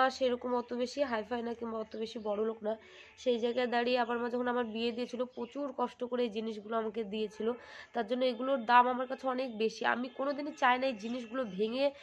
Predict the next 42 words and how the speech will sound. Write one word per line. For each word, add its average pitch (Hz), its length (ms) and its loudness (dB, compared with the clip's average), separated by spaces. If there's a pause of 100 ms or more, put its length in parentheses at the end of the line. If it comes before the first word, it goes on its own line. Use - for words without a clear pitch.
(220)
অন্য 247 220 2
কিছু 254 220 -8
জিনিস 247 260 0
বানাতে। 208 480 4
কি 285 140 -6
বলো 294 160 2
তো, 294 180 -4
যদি 277 220 0
আমি 294 220 2
পারি 247 280 8
তাহলে 277 220 2
পরে 277 220 4 (400)
আমি 277 220 -4
চেষ্টা 320 340 0
করবো 302 320 0
যে 285 120 -2
হচ্ছে 311 200 -2 (180)
যে 269 160 -4
অল্প 294 280 2 (140)
একটু 311 180 -8
জিনিস 294 300 -4
বানিয়ে 247 340 6
নেওয়ার, 214 220 6
কিন্তু 240 200 -8
আমার 262 160 0
মার 233 280 4
জিনিসগুলো 247 400 -6
ভাঙতে 220 300 -2
আমার 233 160 -4 (100)
অনেক 226 160 -2
মায়া 214 220 0
লাগে, 202 200 -6 (320)
কারণ 254 220 -2
আমার 277 300 8
মা 240 160 4 (100)
অনেক 285 300 6
কষ্ট - 360 0
করে 269 160 0
আমাকে 254 260 -2
জিনিসগুলো 226 600 -4
বানিয়ে 208 300 4
দিয়েছিল। 196 340 -4